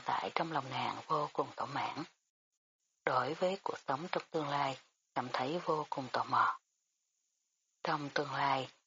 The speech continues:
nàng và Nhan Nhiệm Y sẽ sống như thế nào? Có thể vì một chút việc vặt mà cãi nhau hay không? Nhưng lập tức, nàng đã bình thường trở lại, cuộc sống như vậy thì mới là cuộc sống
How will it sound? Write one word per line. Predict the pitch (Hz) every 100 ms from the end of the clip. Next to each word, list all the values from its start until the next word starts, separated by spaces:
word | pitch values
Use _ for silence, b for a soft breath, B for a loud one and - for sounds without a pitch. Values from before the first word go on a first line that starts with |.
| -
nàng | 170 147
và | 143 131
Nhan | 131 170
Nhiệm | 143 -
Y | 156 151 147 - _ -
sẽ |
sống | 131 147 156 190
như | 175 151
thế | 170
nào? | 180 165 - - - _ _ _ _ _ -
Có | 208 226
thể | 170 123 156 - _ -
vì | 156 135
một | 131 - 131 135
chút | 202
việc | 156 127 -
vặt | 123 135
mà | 143 120
cãi | - 135
nhau | 151 151 139
hay | 147
không? | - 147 139 135 - _ _ _ _ _ _ -
Nhưng | 160 143
lập | 123 117 -
tức, | 165 240 - _ -
nàng | 170 147
đã | 123 131 -
bình | 156 123
thường | 139 123
trở | - 151
lại, | 156 113 - - _
cuộc | - 127
sống | - 151 180
như | 175
vậy | 151 120 120 - _ -
thì | 151 127
mới | 123 123
là | 160 147 123
cuộc | - -
sống | - 147